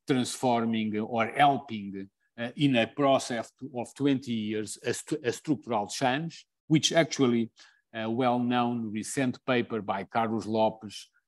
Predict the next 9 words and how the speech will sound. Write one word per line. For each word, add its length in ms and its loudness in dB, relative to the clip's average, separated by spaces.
um, 460 -4
and, 320 -2
uh, 140 -4
Jorge 340 -2
Carax 600 0
has 380 0
shown 520 2
how 160 4
difficult 680 -2